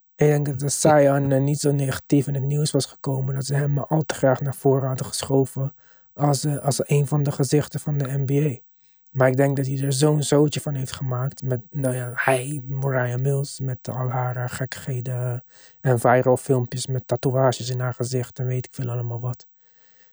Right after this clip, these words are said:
Dat, eh, Disney, parent company of E S P N, heeft gezegd van, eh, dat gaan we niet promoten. Want, eh, ja.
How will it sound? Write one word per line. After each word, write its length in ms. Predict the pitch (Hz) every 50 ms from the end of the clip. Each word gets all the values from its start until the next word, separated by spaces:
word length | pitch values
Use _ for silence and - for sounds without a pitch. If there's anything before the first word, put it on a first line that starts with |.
| _ _ -
Dat, 360 | 180 127 131 127 - - -
eh, 580 | 127 123 123 123 123 123 120 120 123 117 120 123 - _ _ _ _ _ _ _
Disney, 600 | - 135 127 143 139 - - 123 117 127 135 - _ _ _ _ _ _ _ _ _ _ _
parent 320 | - 139 123 123 123 127 123
company 540 | - 120 120 120 120 123 120 120 120 120 123
of 100 | 120 127
E 140 | 123 120
S 80 | 117 -
P 80 | - -
N, 300 | 127 123 131 131 156 - _ _ _ _ _ _ _ _ _ _ _ _
heeft 240 | _ - 117 120 -
gezegd 420 | - 131 123 120 127 127 - - -
van, 280 | - 127 127 127 123 123
eh, 60 | 120 120
dat 200 | 117 - - -
gaan 200 | - 131 117 117
we 60 | 123
niet 160 | 123 123 -
promoten. 640 | - 127 127 135 143 139 139 127 - - 127 156 - _ _ _ _ _ _ _ _ _ _ _ _ _ _ _ _ _ _ _ _ _ _ _ _ _ _ _ _ _
Want, 540 | - - 120 120 117 113 117 117 113 - -
eh, 280 | 120 117 117 117 117 117 120 117 117 117 113 117 - 127 139 147 _ _ _ _ _ _ _ _ _ _ -
ja. 360 | - - 135 139 127 113 -